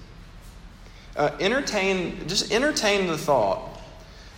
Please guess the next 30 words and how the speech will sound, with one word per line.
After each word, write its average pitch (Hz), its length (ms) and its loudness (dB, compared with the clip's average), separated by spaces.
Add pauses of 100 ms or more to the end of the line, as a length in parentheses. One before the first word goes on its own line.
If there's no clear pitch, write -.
that 165 180 2
your 180 140 6
parents 196 760 0
are 151 80 6
not 170 300 6
trying 170 320 4
to 165 80 -2
get 147 180 0
you 151 140 0
to 139 80 4
break 131 340 2
up 131 240 4
with 117 160 -4
your 113 120 0
boyfriend 117 420 0
or 110 60 0
girlfriend 131 640 0 (600)
because 151 340 4
they 151 140 8
just 147 380 4
love 147 760 6
to 127 100 4
crush 127 540 6
joy. 104 420 2 (2250)
And, 170 160 0
and 190 120 0
just 214 200 0
maybe 190 680 0 (1000)
it's 170 180 0
because, 180 880 2